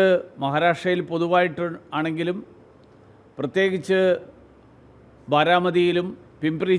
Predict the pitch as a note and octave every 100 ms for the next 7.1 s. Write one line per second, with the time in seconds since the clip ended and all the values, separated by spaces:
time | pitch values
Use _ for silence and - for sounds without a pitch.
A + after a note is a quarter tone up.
0 | F3+ E3+ D3 E3+ E3+ E3+ E3 E3 D#3+ D#3+
1 | D3+ A2 - - C#3 D#3 D3+ E3 D#3+ D#3+
2 | D#3 C#3 E3 D3 C#3+ - D#3 C3 - -
3 | - - - - - - - - - -
4 | - D3+ F#3 E3+ E3 E3+ F#3+ F3+ F#3 F#3
5 | F#3+ F3+ - - - F3 D#3+ D3+ E3+ -
6 | F#3 F3 F3 E3+ D#3 D#3 E3+ C#3 D3+ D#3
7 | D3+